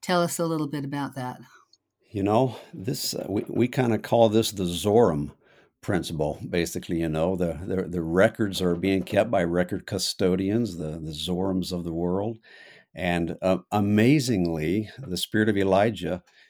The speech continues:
Speaker 2: impacts them as well. Um, so, you know, years ago where we may have had difficulty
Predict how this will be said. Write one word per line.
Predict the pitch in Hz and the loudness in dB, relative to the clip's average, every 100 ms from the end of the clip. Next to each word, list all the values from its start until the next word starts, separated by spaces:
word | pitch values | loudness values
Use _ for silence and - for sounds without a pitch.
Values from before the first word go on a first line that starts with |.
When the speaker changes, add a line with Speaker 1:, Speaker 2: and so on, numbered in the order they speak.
| - | -8
Speaker 2:
impacts | 92 101 110 107 107 - | -2 -2 0 -2 -2 -6
them | 104 107 | -2 0
as | 104 101 104 - | 0 -2 -6 -6
well. | 92 110 123 69 80 - 117 92 | 0 2 2 -2 -10 -14 -20 -16
Um, | 85 80 76 76 73 _ _ _ _ _ | -12 -8 -8 -8 -12 _ _ _ _ _
so, | - - 92 82 80 - _ _ _ _ _ _ _ _ _ _ - | -10 -4 0 0 0 -4 _ _ _ _ _ _ _ _ _ _ -8
you | 92 | -4
know, | 87 | -2
years | 85 90 98 107 | 0 2 2 2
ago | 101 92 90 104 | -2 0 2 2
where | 110 87 87 | 0 -2 -2
we | 76 92 | -2 -2
may | 95 92 | 0 2
have | 92 | 0
had | 92 87 - | 0 -4 -4
difficulty | 92 95 - 95 92 98 92 | -8 -8 -6 -6 -6 -6 -6